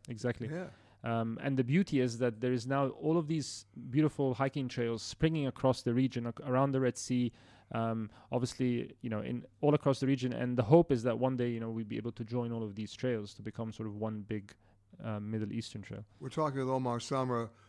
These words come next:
Speaker 2: first Egyptian to climb Mount Everest, but of course, the only guy who knows how to mountain that he got a chance to name, not once, but three <laughs> times.
Speaker 1: Well,
Speaker 2: Three separate mountains.
Speaker 1: well, Ted, uh,
Speaker 2: I know, he named
Speaker 1: Tumo-,
Speaker 2: one too.
Speaker 1: well, no, no, well, I mean,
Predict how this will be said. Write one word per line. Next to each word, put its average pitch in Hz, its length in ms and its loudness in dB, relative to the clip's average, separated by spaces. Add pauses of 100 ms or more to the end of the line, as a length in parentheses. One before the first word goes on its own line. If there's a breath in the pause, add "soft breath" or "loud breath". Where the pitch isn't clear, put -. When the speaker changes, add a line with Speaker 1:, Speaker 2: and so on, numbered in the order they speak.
(380 soft breath)
Speaker 2:
first 160 280 -4
Egyptian 131 420 -2
to 113 60 -4
climb 123 260 -2
Mount 120 180 0
Everest, 123 340 -4
but 135 80 -4
of 120 120 -10
course, - 420 0 (320 soft breath)
the 151 100 0
only 175 180 4
guy 156 140 6
who 143 60 4
knows 143 200 2
how 139 100 2
to 123 60 2
mountain 127 560 0
that 117 100 -6
he 117 60 -2
got 117 140 -4
a - 40 -12
chance 127 260 0
to 131 80 -2
name, 120 260 2
not 131 180 0
once, 135 320 4
but 113 180 -2
three 147 240 0
<laughs> - 140 -8
times. - 680 -2
Speaker 1:
Well, 147 220 2 (120)
Speaker 2:
Three 175 180 8
separate 151 260 8
mountains. 156 360 0
Speaker 1:
well, 143 180 4 (260)
Ted, 180 320 2 (300)
uh, 120 560 -2
Speaker 2:
I 147 180 6
know, 131 140 4
he 139 120 4
named 131 200 6
Speaker 1:
Tumo-, 117 60 4
Speaker 2:
one - 140 2
too. - 160 2
Speaker 1:
well, 98 140 0 (100)
no, 185 160 2
no, 214 100 6
well, 160 180 8
I 135 120 2
mean, 156 180 0